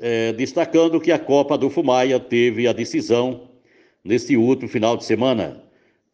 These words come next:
Jogo do terceiro lugar, envolvendo Olho d'Água e Batalhão, placar de um a um nos pênaltis, o Batalhão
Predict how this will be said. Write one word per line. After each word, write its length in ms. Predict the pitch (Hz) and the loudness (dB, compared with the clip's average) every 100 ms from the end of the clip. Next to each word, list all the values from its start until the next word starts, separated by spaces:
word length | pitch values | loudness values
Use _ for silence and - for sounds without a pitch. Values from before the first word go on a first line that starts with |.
| _ _ | _ _
Jogo 320 | - 117 139 | -2 4 4
do 120 | 123 120 | 2 -2
terceiro 340 | 107 - 117 | -2 0 2
lugar, 320 | 156 147 139 | 2 2 2
envolvendo 440 | 151 123 104 113 113 | 2 2 0 0 0
Olho 120 | 139 | 0
d'Água 300 | 139 131 117 | 0 0 0
e 20 | |
Batalhão, 540 | 104 107 147 131 147 | -2 -2 0 0 0
placar 320 | 147 123 120 110 | 0 -2 0 0
de 80 | |
um 80 | 143 | 2
a 40 | 135 | 0
um 120 | 135 | 0
nos 180 | 143 - | -2 0
pênaltis, 400 | 120 127 127 117 | 0 0 -2 -2
o 60 | |
Batalhão 520 | 120 120 143 117 123 | -2 0 2 2 0